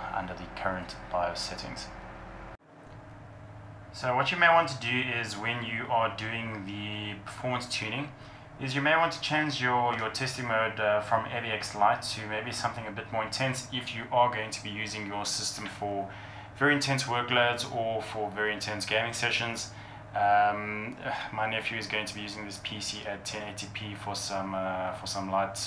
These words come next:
to, to, to mid-range gaming. So I'm feeling happy with these results, but just keep that in mind if you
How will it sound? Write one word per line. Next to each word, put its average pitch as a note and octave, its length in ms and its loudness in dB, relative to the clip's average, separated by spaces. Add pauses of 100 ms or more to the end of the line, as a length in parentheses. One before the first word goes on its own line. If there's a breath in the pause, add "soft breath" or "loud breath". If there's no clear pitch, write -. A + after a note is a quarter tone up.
(140)
to, F#2+ 380 -6
to, F#2+ 220 -6 (340)
to - 140 -6
mid-range F#2+ 420 -2
gaming. A2 340 0 (480 loud breath)
So - 220 2
I'm A2+ 500 8
feeling B2+ 200 0
happy A#2+ 240 6
with A#2 100 -4
these A2+ 180 -2
results, A2+ 440 4
but G#2+ 300 0
just - 260 -4
keep - 240 -6
that G#2 180 -2
in G2+ 100 -8
mind F#2+ 460 2
if G2+ 220 -10
you G2 100 -8